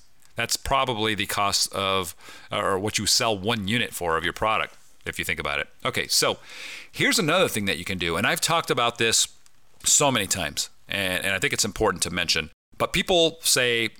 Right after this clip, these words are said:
that they launched their product, they're using our C P R method, and if you're, you don't know what the C P R method is, right, that's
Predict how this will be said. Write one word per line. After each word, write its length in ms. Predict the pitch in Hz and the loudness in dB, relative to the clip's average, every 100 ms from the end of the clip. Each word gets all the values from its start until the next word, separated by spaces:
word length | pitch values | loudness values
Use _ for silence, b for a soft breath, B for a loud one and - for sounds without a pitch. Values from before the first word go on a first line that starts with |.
| - - | -8 -4
that 160 | 98 | -2
they 120 | 104 | -2
launched 440 | 95 123 180 180 - | 0 2 2 2 2
their 120 | 160 | 2
product, 560 | - 156 139 139 135 117 | 2 4 4 4 2 0
they're 120 | 110 | 0
using 320 | 123 117 117 | 2 0 2
our 100 | 107 | 2
C 240 | - 156 | 2 2
P 180 | 139 - | 0 2
R 140 | 131 123 | 2 4
method, 640 | 120 117 123 120 113 110 131 | 0 0 2 2 0 -6 -6
and 120 | 123 | -4
if 120 | 101 | 0
you're, 220 | 113 110 101 | 2 2 2
you 160 | 113 117 | 0 0
don't 160 | 113 | 0
know 80 | 107 | 0
what 100 | 104 | 0
the 80 | 98 | 0
C 160 | - 110 | 0 2
P 160 | - | 2
R 100 | 95 | 2
method 300 | 95 92 101 | 2 0 2
is, 400 | 151 151 135 - - - | 4 4 2 0 -4 -4
right, 280 | 101 107 | -2 0
that's 300 | - 104 - | 0 0 0